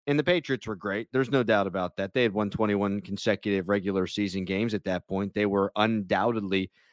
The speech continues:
a tremendous team. But part of that's because of the cheating.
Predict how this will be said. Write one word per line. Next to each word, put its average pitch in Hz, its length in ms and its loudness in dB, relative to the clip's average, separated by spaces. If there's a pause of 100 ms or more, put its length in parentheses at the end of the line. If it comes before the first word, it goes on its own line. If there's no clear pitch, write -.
(160)
a 107 80 0
tremendous 104 580 -2
team. 131 340 -2 (240)
But 92 120 -16
part 127 180 6
of 135 40 0
that's 131 200 4
because 120 320 -2
of 117 80 -6
the 110 80 -6
cheating. 135 460 0